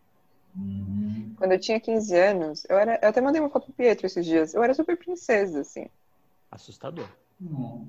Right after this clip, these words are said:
Speaker 2: Assustadora, né? <laughs>
Speaker 3: Assustador. Outra pessoa total.
Speaker 2: Outra pessoa, gente. Eu era super princesa. Eu não tinha as mesmas opiniões que eu tenho hoje. É... Enfim, a forma de me portar era diferente.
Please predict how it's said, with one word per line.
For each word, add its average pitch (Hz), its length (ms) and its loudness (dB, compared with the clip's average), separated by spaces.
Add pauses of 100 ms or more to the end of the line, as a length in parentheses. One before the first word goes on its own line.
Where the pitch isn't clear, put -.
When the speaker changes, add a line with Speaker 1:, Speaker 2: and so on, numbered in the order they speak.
(120)
Speaker 2:
Assustadora, 180 680 6
né? 165 80 4
<laughs> - 960 2
Speaker 3:
Assustador. - 640 -14
Outra 127 220 -10
pessoa 131 320 -8
total. - 520 -6 (640)
Speaker 2:
Outra 220 280 4
pessoa, 185 580 2
gente. 151 320 -4
Eu 190 80 6
era 208 160 6
super 240 260 -2
princesa. 190 960 0
Eu 170 140 2
não 190 120 -2
tinha 190 180 -4
as 185 60 -8
mesmas 180 220 0
opiniões 180 420 -4
que - 80 -6
eu 165 60 -6
tenho 165 240 -4
hoje. 160 580 2 (460)
É... 156 760 -2 (360)
Enfim, 208 340 -4
a 170 80 0
forma 190 340 0
de 180 60 -6
me 180 120 -2
portar 165 560 -4
era 151 140 -2
diferente. 156 840 -4